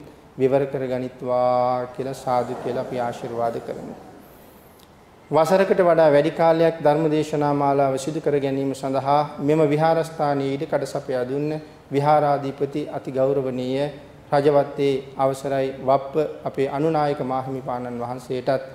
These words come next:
මේ සද්ධර්ම දේශනා මාලාව පුරාවටම රැස් කරගත් පුණ්‍ය ධර්මයන් අඩු නැතුව අනුමෝදන් වේවා. උන්වහන්සේට තුනුරුවන්ගේ ආශිර්වාදයෙන් නිදුක් බව, නිරෝගී බව, චිරජීවනය උදාපත් වේවා.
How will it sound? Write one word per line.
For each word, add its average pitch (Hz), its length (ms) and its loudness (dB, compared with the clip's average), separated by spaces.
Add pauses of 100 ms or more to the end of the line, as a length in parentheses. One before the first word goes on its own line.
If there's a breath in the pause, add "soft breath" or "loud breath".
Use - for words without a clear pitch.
(300 loud breath)
මේ 151 200 4
සද්ධර්ම 156 520 2
දේශනා 143 480 -4
මාලාව 135 500 -2
පුරාවටම 147 640 2
රැස් 131 200 -4
කරගත් 131 440 -6
පුණ්‍ය 131 260 -6
ධර්මයන් 123 520 -6
අඩු 135 200 -6
නැතුව 127 280 -8
අනුමෝදන් 120 580 -6
වේවා. 117 420 -2 (480 loud breath)
උන්වහන්සේට 165 720 2
තුනුරුවන්ගේ 147 640 0
ආශිර්වාදයෙන් 135 840 -4
නිදුක් 135 260 -6
බව, 131 220 -4
නිරෝගී 127 420 -4
බව, 123 240 -4
චිරජීවනය 139 680 -4
උදාපත් 120 540 -6
වේවා. 117 500 -2